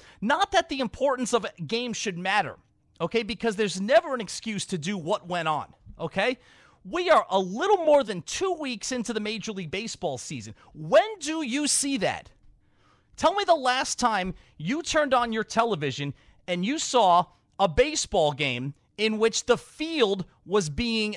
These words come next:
pelted with and covered with trash and debris and beer cans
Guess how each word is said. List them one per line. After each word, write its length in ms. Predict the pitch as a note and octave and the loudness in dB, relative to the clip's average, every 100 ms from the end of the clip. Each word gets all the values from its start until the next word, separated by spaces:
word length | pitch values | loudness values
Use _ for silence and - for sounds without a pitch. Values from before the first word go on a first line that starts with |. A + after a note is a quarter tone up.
| - | -6
pelted 540 | - - D4+ D4 D4+ A#3 | -2 4 4 4 -2 -2
with 360 | G#3 G3+ G3 - | 0 0 0 -4
and 200 | G3 G3+ | -4 -4
covered 500 | - - D#4+ D#4+ D4 | -4 4 4 4 -4
with 180 | G#3 G3+ | -2 -4
trash 600 | - - A#3 B3+ C#4 - | -4 -2 0 0 0 -4
and 200 | - G#3+ | -4 -2
debris 520 | E3+ D#3 F#3 G#3 G#3 - | -2 -2 -4 -4 -6 -6
and 240 | F#3+ D#3 | -6 -4
beer 260 | D3+ A#3+ B3+ | -4 -4 -4
cans 540 | - D#3 F2+ A#1 - | -6 -6 -8 -12 -16